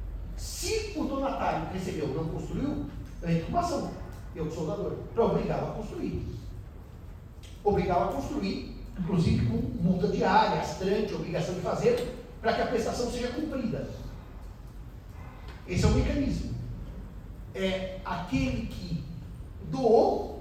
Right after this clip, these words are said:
exigir o cumprimento pelo donatário. Se o encargo for em favor de um terceiro, dou para a doutora minha casa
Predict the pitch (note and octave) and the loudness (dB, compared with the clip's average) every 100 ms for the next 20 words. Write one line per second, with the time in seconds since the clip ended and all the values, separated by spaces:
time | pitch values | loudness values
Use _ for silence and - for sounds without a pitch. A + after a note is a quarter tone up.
0 | - C#4 - C#4 - - B3 - - C4+ | -2 0 2 0 0 2 2 0 0 -2
1 | D4 G#3+ G3 - - - F#3+ F#3+ A#3+ D4 | -2 0 0 0 -4 2 2 2 -2 -4
2 | - - - - - - - - - - | -4 -4 -4 -6 -10 -10 -12 -12 -10 -10
3 | - - - - - - - - D#4 D4+ | -10 -12 -10 -10 -10 -10 -6 0 2 4
4 | D4+ - G#4 - B3 B3 - F#3+ G3+ G3+ | 8 8 8 4 2 2 2 2 4 4
5 | E3 E3+ - - B3+ A#3+ - - - - | 2 -2 -4 -4 -2 -2 -2 -6 -10 -10
6 | - - - - - C4+ D#4+ D#4 C4+ A3+ | -12 -14 -14 -12 0 4 4 4 2 2
7 | G3+ G#3 G#3 F#3+ F#3 E3 G#3+ - - - | 4 4 4 2 0 0 2 2 2 -2